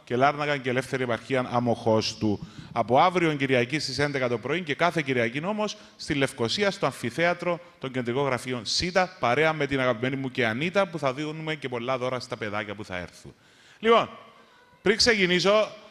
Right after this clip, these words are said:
θέλω να σας πω ότι είμαι πλέον σε ηλικία που κάθε χρόνο, κάθε δυο χρονιά, πρέπει να κάνω κάποιες εξετάσεις ρουτίνας. Την περασμένη εβδομάδα έπρεπε να πάω να κάνω τεστ κοπόσεως. Ένα χειροκρότημα, όσοι είσαστε εδώ και έχετε κάνει τεστ κοπόσεως. Ω,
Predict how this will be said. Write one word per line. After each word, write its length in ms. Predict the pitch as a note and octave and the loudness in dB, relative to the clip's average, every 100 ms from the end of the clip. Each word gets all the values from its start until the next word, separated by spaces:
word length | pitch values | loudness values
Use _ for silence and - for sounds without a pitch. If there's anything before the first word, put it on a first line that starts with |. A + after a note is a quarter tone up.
| - _ _ | -20 _ _
θέλω 180 | - G3+ | -2 4
να 60 | G3+ | 4
σας 140 | E3+ | 4
πω 120 | G3 | 2
ότι 140 | G3+ G3+ | 2 2
είμαι 160 | G3 | 0
πλέον 240 | F#3 G#3 G#3 | 2 2 2
σε 160 | - | 2
ηλικία 380 | G3 E3+ F3 G3+ | 2 2 2 2
που 100 | F3 | 2
κάθε 220 | F#3+ F#3 | 0 2
χρόνο, 600 | F3 E3+ F#3 F#3 G#3 G#3 - | 0 2 4 4 2 0 -8
κάθε 200 | - F3 | -2 0
δυο 180 | F3 F#3+ | 2 0
χρονιά, 500 | D#3+ D#3+ C#3 F#3 G3 - - | 0 -2 0 0 -2 -8 -2
πρέπει 180 | G3 F3+ | 0 2
να 80 | |
κάνω 140 | F#3 F#3 | 0 2
κάποιες 300 | F#3 F#3 F3 | 0 0 -6
εξετάσεις 480 | F3+ D3 D#3+ F3 D#3+ | -4 0 0 0 -2
ρουτίνας. 580 | C#3 C3+ C#3 D2+ - - _ _ _ _ _ _ | -4 -2 -4 -6 -16 -20 _ _ _ _ _ _
Την 140 | E3+ | 0
περασμένη 420 | E3 E3 E3 A3+ A#3 | 4 4 4 2 2
εβδομάδα 540 | - C#3 C3+ G#3 G#3 | 0 2 4 2 2
έπρεπε 340 | - G3 G3 F#3 | -2 0 0 -2
να 120 | D3 | 0
πάω 120 | F#3 | 0
να 60 | D#3 | 2
κάνω 260 | F3 F3 D#3 - | 2 0 -2 -2
τεστ 200 | F#3+ - | -2 0
κοπόσεως. 600 | D3 C#3+ - D#2 C2+ - | 0 2 0 -8 -18 0
Ένα 200 | F#3+ G3+ | 2 2
χειροκρότημα, 600 | - F3+ C#3+ E3 F#3+ F#3 | 0 -2 0 0 -2 -2
όσοι 140 | E3+ D#3+ | -4 -4
είσαστε 300 | E3 D#3+ E3 | -4 -2 -2
εδώ 180 | C#3 D#3+ | -2 -4
και 80 | |
έχετε 220 | D#3 D3+ C3+ | -4 -4 -2
κάνει 200 | C#3+ C#3 | -4 -4
τεστ 220 | C#3+ C#3 | -10 -10
κοπόσεως. 500 | B2+ C3 D3+ F#3 G#3 - - - - - - - - - - - - | -8 -6 -6 -8 -10 -16 -16 -16 -16 -18 -16 -14 -14 -16 -16 -16 -10
Ω, 40 | B2 | 0